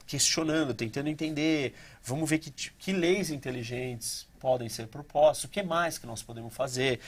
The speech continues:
como é que a gente enxuga os gastos daquilo ali.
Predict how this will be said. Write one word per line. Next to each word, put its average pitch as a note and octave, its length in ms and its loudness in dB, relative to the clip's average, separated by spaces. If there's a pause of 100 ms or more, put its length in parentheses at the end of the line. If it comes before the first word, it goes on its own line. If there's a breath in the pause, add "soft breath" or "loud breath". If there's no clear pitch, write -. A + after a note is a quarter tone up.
(200 loud breath)
como A3+ 100 0
é D#4 60 4
que D4+ 100 0
a - 20 2
gente A#3+ 320 2
enxuga G3 640 2
os G#2+ 160 2
gastos B2+ 540 0
daquilo A#2 300 -4
ali. C3+ 400 -2